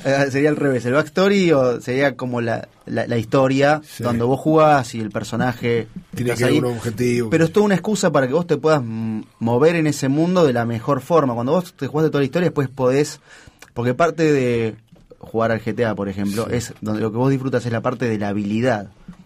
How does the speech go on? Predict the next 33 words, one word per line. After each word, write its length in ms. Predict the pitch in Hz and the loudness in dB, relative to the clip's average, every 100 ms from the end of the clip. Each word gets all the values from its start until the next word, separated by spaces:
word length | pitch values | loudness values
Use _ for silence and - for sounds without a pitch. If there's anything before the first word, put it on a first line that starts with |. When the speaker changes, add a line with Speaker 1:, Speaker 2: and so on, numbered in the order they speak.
| _ - | _ -6
Speaker 1:
de 120 | 117 | -6
jugar 640 | - 123 120 135 139 - _ _ | -2 -2 2 2 0 -6 _ _
como 240 | - 123 127 | -8 -2 2
el 80 | 131 | 2
arte 240 | - 156 | 2 0
marcial, 360 | 139 131 147 117 | 0 0 -2 -2
digamos. 300 | 107 95 - | -6 -8 -10
La 120 | 113 | -6
parte 220 | 113 139 143 | -4 -2 -2
de 60 | |
la 60 | 127 | 0
habilidad 420 | 123 123 143 147 | -2 0 2 2
de, 240 | 131 131 - - | 0 -2 -6 -14
de 180 | 107 117 | -8 -6
usar 260 | 113 131 | -2 -4
esas 220 | 123 - | -4 -8
cosas 240 | - 123 117 | -8 -6 -4
que 80 | 113 | -2
vos 200 | 120 120 | -4 -2
sabés 420 | 127 131 143 - - | 0 0 -2 -6 -6
en 160 | 127 131 | -2 0
ese 220 | 131 131 | 0 -2
mundo. 400 | 131 117 107 98 _ - - - - - - - | 0 -2 -4 -10 _ -20 -20 -20 -20 -20 -12 -6
Entonces, 400 | 113 123 127 - - - - - _ _ _ _ - | -2 -2 -2 -6 -20 -20 -20 -20 _ _ _ _ -4
tener 180 | 123 156 | 0 2
un 120 | 165 | 2
ritmo 320 | 180 165 143 | 2 2 0
de 40 | |
juego 460 | 127 156 139 143 160 _ _ _ | 0 0 2 0 -4 _ _ _
por 100 | 123 | -4
ejemplo, 400 | 117 120 110 107 | -2 -2 -2 -4
no 100 | 104 110 | -6 -6
sé, 220 | 107 | -6